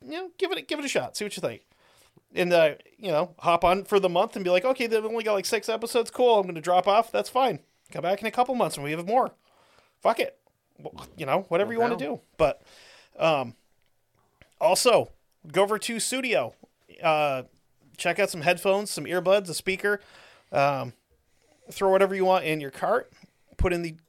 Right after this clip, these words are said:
Speaker 1: checkout code Dark Windows fifteen for fifteen percent off your entire order. Um,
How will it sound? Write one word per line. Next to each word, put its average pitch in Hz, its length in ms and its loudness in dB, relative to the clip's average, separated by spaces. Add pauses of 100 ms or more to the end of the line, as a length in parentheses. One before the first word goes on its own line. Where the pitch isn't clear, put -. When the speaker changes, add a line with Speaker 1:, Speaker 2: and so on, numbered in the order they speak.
(100)
Speaker 1:
checkout 202 460 0
code 180 320 0
Dark 185 260 0
Windows 196 480 0
fifteen 190 520 -6
for - 100 -12
fifteen 180 400 -6
percent 170 320 -6
off 214 160 -2
your 285 160 -2
entire 185 500 -4
order. 127 340 -8 (1500)
Um, 131 380 -2